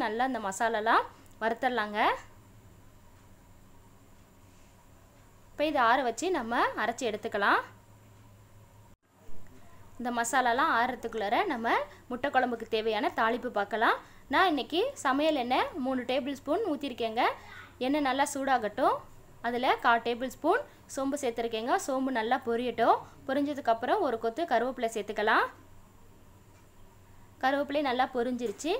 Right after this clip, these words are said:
இன்னைக்கு நான் ஒரு பத்து சின்ன வெங்காயத்தை பொடிசா கட் பண்ணி எடுத்து வச்சிருக்கேங்க. அதையும் இந்த எண்ணெயில சேர்த்துக்கலாம். சின்ன வெங்காயம் சேர்க்கறதுனால குழம்பு ரொம்ப டேஸ்டா இருக்கும். இப்போ இதை ஒரு ரெண்டு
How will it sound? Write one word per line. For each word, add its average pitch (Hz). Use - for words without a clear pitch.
இன்னைக்கு 302
நான் 254
ஒரு 269
பத்து 269
சின்ன 269
வெங்காயத்தை 247
பொடிசா 240
கட் 226
பண்ணி 240
எடுத்து 214
வச்சிருக்கேங்க. 208
அதையும் 247
இந்த 294
எண்ணெயில 233
சேர்த்துக்கலாம். 220
சின்ன 285
வெங்காயம் 226
சேர்க்கறதுனால 220
குழம்பு 240
ரொம்ப 233
டேஸ்டா 220
இருக்கும். 269
இப்போ 359
இதை 277
ஒரு 269
ரெண்டு 240